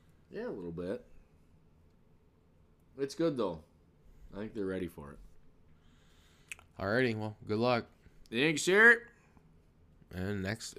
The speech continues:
Speaker 2: pod, so when's that happening? Next week?
Speaker 1: Uh, we play, we play Tuesday. And if you
Speaker 2: Tuesday and Fri-, like, the
Speaker 1: Tuesday,
Speaker 2: weekend,
Speaker 1: and if
Speaker 2: or?
Speaker 1: you, Tuesday, and if you win, you play Wednesday.
Speaker 2: Really? Back-to-back
Speaker 1: Yep.
Speaker 2: days?
Speaker 1: Yep. So.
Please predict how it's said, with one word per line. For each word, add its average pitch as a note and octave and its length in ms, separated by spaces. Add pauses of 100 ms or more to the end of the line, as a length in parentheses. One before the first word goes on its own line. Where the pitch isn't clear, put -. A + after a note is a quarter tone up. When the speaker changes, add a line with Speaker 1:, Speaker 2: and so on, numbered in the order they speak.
(140)
Speaker 2:
pod, F2+ 320
so - 140
when's A#2+ 180
that A2+ 140
happening? A#2 360
Next F2 200
week? G2 160 (360)
Speaker 1:
Uh, A#2 160
we A#2 120
play, A#2 640
we A2+ 160
play A#2 220
Tuesday. G2+ 800 (300)
And G2 80
if F#2 60
you A#2 80
Speaker 2:
Tuesday A2 240
and G#2 220
Fri-, A2 120
like, G2+ 180
the G#2+ 80
Speaker 1:
Tuesday, D3 320
Speaker 2:
weekend, D3 220
Speaker 1:
and A2+ 80
if F2+ 80
Speaker 2:
or? A2 40
Speaker 1:
you, G2+ 320
Tuesday, A#2+ 380
and A#2+ 80
if G#2 100
you F#2+ 120
win, G#2 260
you G2+ 80
play F#2+ 220
Wednesday. D#2+ 560 (520)
Speaker 2:
Really? F#2+ 360
Back-to-back F2 420
Speaker 1:
Yep. E2+ 80
Speaker 2:
days? E2 380 (180)
Speaker 1:
Yep. F2 180 (1700)
So. C3 60